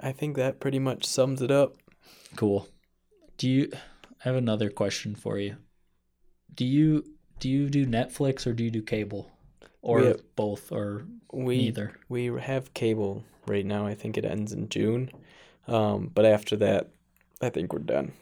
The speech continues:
Speaker 1: We're gonna
Speaker 2: Cool.
Speaker 1: find some streaming service. I'm not sure which one yet.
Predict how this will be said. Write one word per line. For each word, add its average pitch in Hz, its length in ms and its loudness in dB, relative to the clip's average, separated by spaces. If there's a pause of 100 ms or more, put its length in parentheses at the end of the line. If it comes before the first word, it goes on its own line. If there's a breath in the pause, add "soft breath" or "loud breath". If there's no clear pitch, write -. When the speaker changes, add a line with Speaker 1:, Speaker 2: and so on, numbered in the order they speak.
(400 soft breath)
Speaker 1:
We're 120 100 6
gonna 110 120 6
Speaker 2:
Cool. 107 80 -4
Speaker 1:
find 107 240 4
some - 140 -8
streaming 104 680 -4
service. 110 480 -2
I'm 127 140 -2
not 113 200 -2
sure 117 160 -2
which 113 200 -2
one 104 220 -4
yet. 107 160 -6